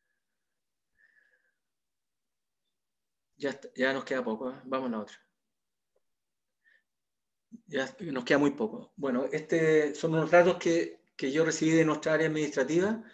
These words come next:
que obviamente que no, no, no, nos viene muy bien, porque, y, y yo creo que esto además se extiende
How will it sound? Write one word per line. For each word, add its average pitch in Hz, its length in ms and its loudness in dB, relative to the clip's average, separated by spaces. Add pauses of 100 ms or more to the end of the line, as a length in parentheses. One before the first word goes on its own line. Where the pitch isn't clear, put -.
(320)
que 139 100 0
obviamente 160 420 4
que 160 100 2
no, 143 340 2
no, 135 400 -6
no, 131 320 -4
nos 135 180 -4
viene 151 200 0
muy 143 120 2
bien, 175 380 -2 (500)
porque, 127 920 4 (1080)
y, 143 300 -6
y - 20 -4
yo 143 120 0
creo 151 160 4
que 156 80 4
esto 156 180 0
además 160 380 2
se - 100 0
extiende 180 840 2